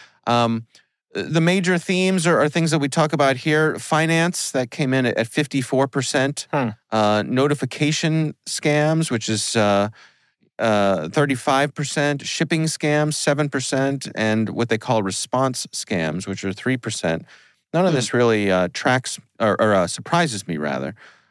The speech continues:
Speaker 1: Uh, and this is what they categorize as their major themes. So these are the, the really the top things that they see.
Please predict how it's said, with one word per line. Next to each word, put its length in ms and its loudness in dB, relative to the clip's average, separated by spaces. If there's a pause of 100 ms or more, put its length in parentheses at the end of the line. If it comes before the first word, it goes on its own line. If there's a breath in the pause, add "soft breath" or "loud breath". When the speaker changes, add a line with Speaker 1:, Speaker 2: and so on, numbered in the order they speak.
(160 loud breath)
Speaker 1:
Uh, 340 4
and 100 2
this 120 0
is 60 -2
what 140 -2
they 120 0
categorize 640 2
as 120 -2
their 120 0
major 400 0
themes. 400 -4
So 100 -4
these 180 0
are 80 2
the, 120 2
the 280 2 (320 soft breath)
really 220 2
the 100 0
top 400 -2
things 360 -4
that 140 -6
they 120 -2
see. 460 -4